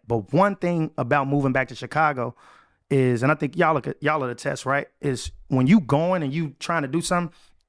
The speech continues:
you got laser focus. You got your, your horse blinders on.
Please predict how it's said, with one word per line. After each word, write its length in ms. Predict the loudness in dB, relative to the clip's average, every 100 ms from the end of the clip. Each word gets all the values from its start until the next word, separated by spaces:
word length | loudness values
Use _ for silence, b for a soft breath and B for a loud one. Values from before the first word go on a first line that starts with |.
| _
you 160 | -2 0
got 320 | 2 0 -2
laser 460 | -2 2 2 2 -2
focus. 400 | 0 -2 -2 -4
You 60 |
got 200 | -2 -2
your, 240 | -2 -4 -6 B B
your 140 | -4
horse 260 | 2 2 2
blinders 440 | 0 0 0 0
on. 240 | 0 -2